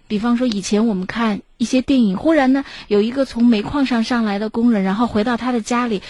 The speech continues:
去弹钢琴，我们觉得，哦，这怎么好不可思议啊？他都会弹钢琴了，他们为什么，他为什么还要做一个煤矿的工人呢？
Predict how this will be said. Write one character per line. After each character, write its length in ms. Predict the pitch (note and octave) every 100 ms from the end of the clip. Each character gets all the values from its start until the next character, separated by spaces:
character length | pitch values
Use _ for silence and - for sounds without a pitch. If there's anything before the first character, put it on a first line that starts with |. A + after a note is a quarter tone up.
| - -
去 120 | C#4
弹 240 | A3 G#3
钢 220 | A#3 C4
琴， 260 | C#4 - G#3
我 140 | A3
们 100 | G#3+
觉 140 | C#4 D4
得， 100 | E4 - - -
哦， 160 | D#4+ D#4+
这 120 | G#4+
怎 160 | - C4+
么 160 | C#4
好 180 | - B3+
不 120 | D4
可 200 | - D4
思 300 | A#3 - E4+
议 200 | E4+ E4+
啊？ 260 | D4+ G#3 - - - -
他 100 | -
都 120 | G#4
会 200 | G4 G4+
弹 240 | - C4+ D4
钢 240 | E4+ F4+
琴 260 | - A#3 A3
了， 100 | B3+
他 140 | C#4+
们 140 | D#4
为 160 | D4+ D4
什 120 | B3+
么， 60 | G3+ - -
他 140 | - E4
为 120 | E4
什 140 | C#4
么 140 | A3 B3
还 100 | A#3+
要 160 | B3+
做 180 | C4 C#4
一 140 | A#3+
个 180 | B3+ B3+ - - - -
煤 160 | A3
矿 280 | A#3 - D4+
的 100 | A#3
工 260 | G#3 D4+ E4+
人 180 | B3+ F#3+
呢？ 220 | F3